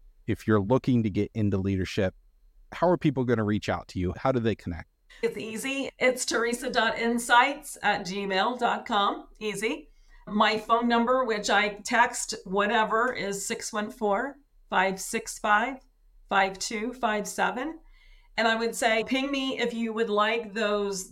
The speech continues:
Speaker 2: the list of my thinking about applying for positions and getting yourself ready.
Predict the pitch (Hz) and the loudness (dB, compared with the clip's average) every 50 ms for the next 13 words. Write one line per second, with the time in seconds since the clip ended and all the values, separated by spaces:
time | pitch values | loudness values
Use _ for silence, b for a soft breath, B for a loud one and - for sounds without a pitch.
0 | 196 185 208 208 202 196 196 196 202 - - - - - 220 175 190 202 202 190 | -8 -4 0 0 2 2 2 2 0 0 -2 -2 -4 -4 -4 -2 -2 -2 -2 -2
1 | 196 220 220 214 226 226 220 214 220 214 208 180 220 196 196 208 208 214 214 214 | -2 -4 -6 -4 -4 -4 -2 -2 0 0 0 2 4 4 4 4 4 2 -2 -2
2 | 220 196 196 214 208 208 214 214 - 240 226 180 214 202 196 - - 226 220 220 | 0 0 0 0 0 -2 -4 -6 -6 -6 -8 -6 -6 -4 -4 -4 -4 -4 -2 -2
3 | 220 220 214 - 208 202 196 196 190 208 196 196 190 196 190 - 196 190 - 202 | -2 -2 -2 -2 -4 -2 -2 -2 -2 -2 -4 -6 -6 -6 -4 -4 -4 -4 -2 -2
4 | 202 196 196 202 214 214 | 0 0 0 0 -2 -4